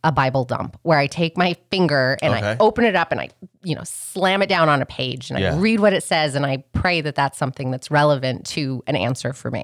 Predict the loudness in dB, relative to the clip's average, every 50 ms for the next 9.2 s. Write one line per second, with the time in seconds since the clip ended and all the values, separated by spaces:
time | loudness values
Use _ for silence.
0 | -8 -10 -10 -10 -10 -12 -12 -14 -16 -16 -16 -14 -14 -14 -14 -16 -18 -20 -12 _
1 | -2 0 2 2 2 2 2 2 2 2 2 2 2 2 2 2 2 2 4 4
2 | 4 4 4 2 0 2 4 4 4 4 4 2 2 2 4 4 4 4 2 2
3 | 2 2 0 0 0 0 0 0 0 0 -2 -4 -4 -4 -2 0 0 -2 0 0
4 | 0 2 2 4 4 4 6 6 4 2 0 -4 -4 0 4 4 4 6 6 6
5 | 6 6 6 6 4 4 4 4 2 2 2 0 0 -2 -6 -10 -12 -10 -8 -4
6 | -2 -2 2 4 6 6 6 6 6 4 4 4 2 2 2 2 2 0 0 0
7 | -4 -8 -10 0 4 6 6 6 6 4 2 2 2 4 4 4 4 4 2 0
8 | -6 -10 -14 -16 _ _ _ _ _ _ _ _ -20 -12 -4 0 2 4 4 4
9 | 4 2 0 -4